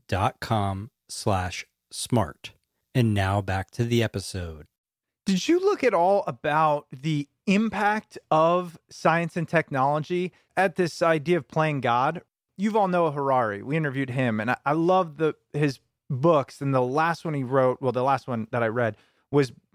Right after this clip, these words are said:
Speaker 2: basically called Human God. And he kinda convinced me that, like, we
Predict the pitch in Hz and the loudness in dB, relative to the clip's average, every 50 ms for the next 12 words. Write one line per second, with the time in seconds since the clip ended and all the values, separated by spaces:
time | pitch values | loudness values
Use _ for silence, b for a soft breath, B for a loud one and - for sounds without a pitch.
0 | 139 135 - 143 147 151 - - 143 135 - 143 135 120 117 - - 160 147 131 | -14 -4 0 2 2 2 0 -2 -2 0 2 0 0 0 -2 -2 0 0 0 0
1 | 117 113 120 113 98 67 55 69 - - _ - 160 160 202 226 196 - _ _ | 0 0 0 0 0 -2 -4 -8 -12 -10 _ 0 2 4 4 2 0 -4 _ _
2 | - 185 240 233 - - 170 165 156 226 262 247 - - 165 156 143 135 127 135 | -2 0 0 0 0 -2 -2 0 2 2 2 0 -2 -4 -4 -2 -2 0 0 -2
3 | - - 135 131 123 - 127 123 139 180 196 180 170 156 147 | -2 0 -2 -2 -2 -4 -4 -2 0 2 2 2 2 0 0